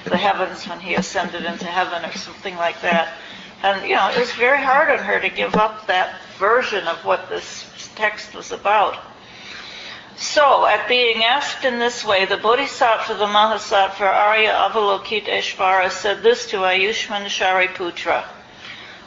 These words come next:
"O Shariputra," look, we, we have to have gone one,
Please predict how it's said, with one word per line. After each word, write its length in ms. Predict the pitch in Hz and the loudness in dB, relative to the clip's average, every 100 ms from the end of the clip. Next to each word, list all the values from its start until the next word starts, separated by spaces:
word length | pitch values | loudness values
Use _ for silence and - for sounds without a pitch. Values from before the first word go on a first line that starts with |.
| - | 2
"O 160 | 226 262 | 4 4
Shariputra," 1080 | - 269 240 220 - 233 226 - 208 196 196 - - 214 | 2 2 2 0 -2 -4 -4 -2 2 2 0 -10 -8 -2
look, 180 | 214 - - - - - - - - - - - - - - | -2 -4 -16 -20 -20 -20 -20 -20 -20 -20 -20 -20 -20 -20 -8
we, 200 | 196 185 - - - - 185 | -2 -2 -4 -18 -18 -14 -10
we 80 | |
have 280 | 175 190 - | -2 -2 -2
to 80 | - 180 | 0 0
have 160 | - | 0
gone 320 | 202 185 180 175 | 2 2 2 -4
one, 200 | 180 | -4